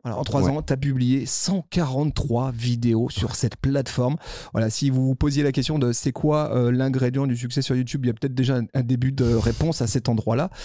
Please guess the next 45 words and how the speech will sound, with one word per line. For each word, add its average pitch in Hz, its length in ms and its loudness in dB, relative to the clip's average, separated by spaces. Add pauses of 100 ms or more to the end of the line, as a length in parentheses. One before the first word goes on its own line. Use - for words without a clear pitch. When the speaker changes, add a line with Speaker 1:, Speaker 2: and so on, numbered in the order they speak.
(200)
Speaker 1:
C'est - 180 -2
énorme, 135 320 2
euh, 127 80 2
autant 117 300 0
de 117 40 -2
contenu. 127 360 0 (320)
C'est - 180 0
quoi, 202 220 0
toi, 185 440 2
les 143 140 2
plus - 140 -4
grosses 185 420 -2
évolutions 160 640 0
que 143 140 0
tu 135 240 -2
as 120 80 0
pu, 151 340 -2
euh, 107 220 0
ressentir 135 680 0
en 143 140 0
trois 131 400 0
ans 185 100 0
sur 120 220 -4
cette 123 180 -4
plateforme 135 400 -2
YouTube ? 120 340 0
Qu'est-ce - 200 -4
qui 185 80 2
a 139 40 2
bougé, 120 420 0 (220)
euh, 127 60 -10
par 113 160 -2
rapport 113 320 -2
à 110 300 0
quand 117 160 -2
toi, 139 160 -4
tu 120 260 -2
as 113 240 0 (640)
ouvert 127 300 0
cette - 140 -4
chaîne ? 113 200 -6 (540)
Speaker 2:
Euh, 95 340 2
tu - 140 -4
veux 98 80 2
dire 92 160 -2